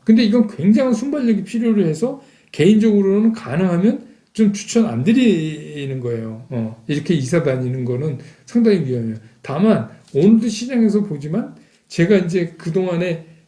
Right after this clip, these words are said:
에, 에, 성탄 특집이나 연말 특집에 이렇게 표해서 여러분들한테 드렸던 거 있죠.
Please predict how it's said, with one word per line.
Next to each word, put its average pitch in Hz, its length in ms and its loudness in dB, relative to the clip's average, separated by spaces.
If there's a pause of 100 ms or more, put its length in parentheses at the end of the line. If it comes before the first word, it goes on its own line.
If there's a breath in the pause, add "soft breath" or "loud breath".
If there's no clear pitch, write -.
(140)
에, 139 600 -6 (120)
에, 131 380 -6
성탄 214 400 2
특집이나 196 420 -2
연말 165 340 -4
특집에 170 500 -6 (260 loud breath)
이렇게 147 260 -6
표해서 202 580 0
여러분들한테 156 640 -6
드렸던 151 460 -6
거 123 100 -2
있죠. 120 380 -4